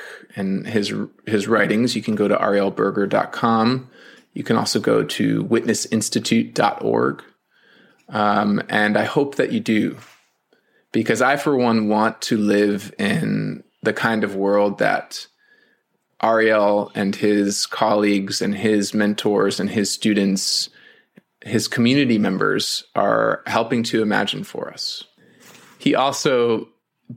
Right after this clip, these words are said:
did a wonderful drawing, both during our conversation and then after,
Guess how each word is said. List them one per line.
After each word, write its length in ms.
did 200
a 80
wonderful 840
drawing, 840
both 300
during 340
our 120
conversation 720
and 60
then 120
after, 840